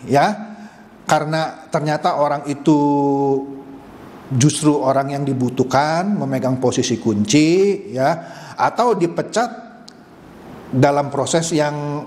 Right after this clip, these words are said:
mengandung kesalahan gitu, atau dengan kata lain salah pecat. Sekarang diminta untuk balik lagi. Nah, saya nggak tahu ya, apakah permintaan untuk karyawan ini balik kembali setelah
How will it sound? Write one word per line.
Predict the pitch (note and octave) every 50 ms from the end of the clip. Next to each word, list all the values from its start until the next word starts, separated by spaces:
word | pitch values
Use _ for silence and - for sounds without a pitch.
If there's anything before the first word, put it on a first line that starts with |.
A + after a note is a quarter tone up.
| - - - - -
mengandung | D3 D3 C#3 C3 D3 D3 E3 D#3+
kesalahan | E3 D3+ - C#3 C3 C3 C3 D#3+ E3 D#3 B2+
gitu, | A#2 A2 - G2+ - - -
atau | G#2+ A#2+ A#2+ - C#3+ C#3+
dengan | C#3+ C3+ C3+
kata | C3 B2 B2+ D3+ D3
lain | D#3+ D#3
salah | D3 - D#3 D3+ D3+ D3+
pecat. | - - - D3+ C3 - - - - - - - - - - - - - - - -
Sekarang | - - C3+ D3 G3+ G#3
diminta | F3 E3+ D#3+ D#3+ D3 C3+ - G3
untuk | D#3+ D#3+ D#3 - D3 B2 B2+
balik | B2+ B2+ C3+ C3+ - C3
lagi. | C3+ B2+ A2 A2 G2 G#2+ G#2+
Nah, | C3+ B2+ A2+ -
saya | - G3+ A#3 G#3+ D#3
nggak | D#3 G#3+
tahu | G3+ F#3 D3+ C#3 C#3
ya, | D3 C#3+ - - - - - - - - -
apakah | - D#3 - - D#3+ D3+ - - A#3 B3+ A#3+ G#3 - - - - -
permintaan | - - F3 F3+ E3+ D#3+ D#3 D3+ F3+ G3+ G#3 E3+
untuk | E3+ D#3+ D3+ - D#3+ D#3+
karyawan | - D3+ D3 D3+ D3+ D#3
ini | D3 D3+ D#3 D3
balik | B2 B2 D3 C3+ C3+ D3 D#3 -
kembali | C#3+ C#3 C#3 D#3 G3 G#3 D#3+ D3 D3+
setelah | C3+ - C#3+ C3 - C#3 C#3 C3 C3 C3+ C3 - - - - -